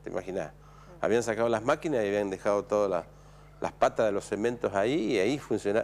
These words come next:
Speaker 1: ahí pusieron un tablón y ahí funcionaba la secretaría, en lo que era la Entel vieja. Pero ¿y qué hacíamos con él?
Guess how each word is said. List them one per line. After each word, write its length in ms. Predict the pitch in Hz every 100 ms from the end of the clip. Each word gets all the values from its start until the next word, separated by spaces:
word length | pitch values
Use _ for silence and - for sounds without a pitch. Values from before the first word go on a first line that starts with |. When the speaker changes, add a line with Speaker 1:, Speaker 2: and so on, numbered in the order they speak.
| 101
Speaker 1:
ahí 100 | 107
pusieron 360 | 139 104 117 113
un 60 |
tablón 400 | 110 113 127 196 180
y 40 |
ahí 300 | 135 127 101
funcionaba 480 | - 113 110 113 101
la 80 | 101
secretaría, 560 | 107 110 147 156 101 - - - - - - - - - - - - -
en 140 | 95 98
lo 140 | 98
que 160 | - 95
era 240 | 117 143 - - - - -
la 60 |
Entel 320 | 82 82 101
vieja. 360 | 92 92 80 85
Pero 120 | - 98
¿y 20 |
qué 140 | - 131
hacíamos 400 | 143 123 120 98
con 160 | - 85
él? 140 | 82